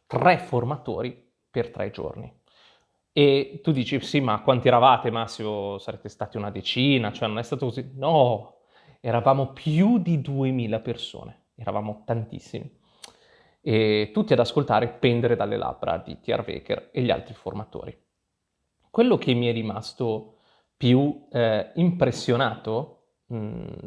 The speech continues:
que-, cioè quello che mi ha impressionato di più durante tutto l'evento è stato, vabbè, a parte, non riesco a raccontarvi la formazione perché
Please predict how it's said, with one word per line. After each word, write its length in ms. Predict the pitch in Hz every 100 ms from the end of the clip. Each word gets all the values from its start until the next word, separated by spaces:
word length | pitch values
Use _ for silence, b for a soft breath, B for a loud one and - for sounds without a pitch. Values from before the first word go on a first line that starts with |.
| 127
que-, 460 | 151 - - - - -
cioè 160 | 135
quello 160 | - 180
che 100 | 165
mi 80 | 123
ha 40 |
impressionato 460 | 117 110 123 147 110
di 100 | 95
più 200 | 143 110 - _ _ _ _ _ _ _
durante 500 | - 113 98 127 113
tutto 240 | - - 110
l'evento 800 | 110 95 113 123 147 - _ _ - b b b b _
è 120 | 185
stato, 360 | 175 185 156 139
vabbè, 200 | 127 -
a 60 | -
parte, 500 | 120 117 120 104 -
non 300 | 131 123 120
riesco 800 | 143 156 - 147 139 139 - -
a 260 | 127 120
raccontarvi 680 | 120 123 - 120 104 120 110
la 100 | 107
formazione 540 | 107 120 113 110 139 127
perché 400 | 107 - 95